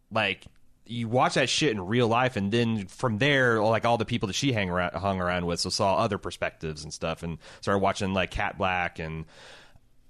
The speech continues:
it's like, you see all this shit happen in real, and then it's like, these guys, and I'm like, I just wanna instantly, like, well, this is what's happening, and, like, you guys need to figure it out, but, like, there's not, to me, like, the big societal questions have been,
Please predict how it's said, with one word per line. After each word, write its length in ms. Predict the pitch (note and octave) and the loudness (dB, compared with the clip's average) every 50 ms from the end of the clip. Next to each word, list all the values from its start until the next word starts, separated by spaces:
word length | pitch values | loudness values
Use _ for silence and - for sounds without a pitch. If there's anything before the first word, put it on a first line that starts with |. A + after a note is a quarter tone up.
| - _ _ _ _ _ _ - | -20 _ _ _ _ _ _ -18
it's 260 | - G#2+ C#3+ C3+ - | -10 -6 -4 0 2
like, 300 | D3+ C#3+ C#3 C3+ A#2+ G#2 | 2 2 2 2 0 -2
you 240 | A2+ B2 C3 D3+ D#3 | -6 -4 -2 0 2
see 200 | - - F3 F#3 F3+ | 2 2 4 4 4
all 80 | E3+ | 4
this 120 | D#3+ C#3+ - | 4 2 2
shit 160 | - F3 D3 | 2 2 2
happen 240 | D#3 D3 - D3 B2 | 2 0 2 2 2
in 140 | A2 G#2+ | 2 2
real, 320 | G2 B2 C#3+ D3+ C#3+ C3 A#2 | 2 4 4 6 6 6 4
and 80 | A2 | 4
then 100 | A#2 A#2 | 2 2
it's 140 | A#2 G#2 - | 0 0 2
like, 180 | B2 A2 G#2+ F#2 | 2 0 0 0
these 220 | A2 A#2 A#2 G#2+ | 0 -2 0 0
guys, 280 | - A2 G#2+ G#2+ - - | 0 0 0 0 0 0
and 140 | G#2 A2+ A2+ | 0 0 0
I'm 160 | A2+ A2+ A2 | 0 0 2
like, 220 | A2 A2 A2 G2+ | 2 0 0 0
I 100 | A2 C#3 | 0 0
just 140 | C3+ C3+ A#2 | 0 2 2
wanna 240 | C3+ C3 B2+ A#2+ A#2 | 2 2 2 2 2
instantly, 340 | B2 B2 - - A#2 A2+ G#2+ | 0 0 0 -2 0 0 0
like, 180 | A2+ A2 G#2+ | 0 0 0
well, 120 | - C#3+ D3+ | 0 0 0
this 180 | E3+ E3 - | 0 0 -2
is 80 | C3 A2 | -2 -2
what's 160 | A2 G2 - | -2 -2 -2
happening, 600 | G2+ F#2 F2+ - - F#2+ F#2 F2+ F2 F2 F2 F2 | -2 -4 -4 -4 -4 -4 -2 -2 -2 -4 -4 -4
and, 200 | E2+ F#2 F#2+ F#2 | -4 -4 -2 0
like, 200 | F#2+ F#2+ F#2 F2+ | 0 0 0 0
you 80 | B2+ B2+ | -2 0
guys 180 | B2+ A2+ G#2+ G#2 | 0 0 0 0
need 100 | G#2+ F#2 | -2 -4
to 40 | F#2 | -4
figure 240 | - G#2 F2 F#2+ F#2 | -8 -8 -4 -2 0
it 80 | F2+ | 0
out, 260 | F2+ F2 F2 F2 E2+ | 2 2 0 0 -2
but, 120 | - G2 F2+ | -2 -2 0
like, 280 | G2 F#2+ F#2 G2+ F#2 | 0 0 0 0 -2
there's 220 | - A2 G#2 G2 G#2 | -2 -2 -2 -2 -2
not, 580 | A#2 A#2 A#2 A2 G#2+ G2 F2+ - - G2 - - | 0 0 2 2 2 0 -2 -4 -10 -14 -8 -4
to 60 | B2 | -2
me, 300 | A#2+ B2 B2+ B2+ B2 A#2+ | 0 2 2 2 2 2
like, 160 | A2+ G#2 F#2+ | 2 0 0
the 80 | G2+ F#2 | -2 -4
big 240 | E2 A2+ A2 F#2+ - | -2 -2 -2 -2 -2
societal 460 | - G2 - - G2+ G#2+ G#2+ F#2+ F2+ | -4 -2 -2 0 0 0 0 -2 -2
questions 600 | - - A#2 A2+ - - - G2 F#2 F#2 F2+ - | -2 -2 -4 -4 -4 -4 -6 -6 -4 -6 -6 -6
have 220 | F#2 F2 E2 D#2 | -8 -8 -8 -6
been, 480 | F2 F#2 F2 F2 E2+ E2+ E2+ E2 E2 | -4 -4 -4 -4 -4 -6 -8 -10 -12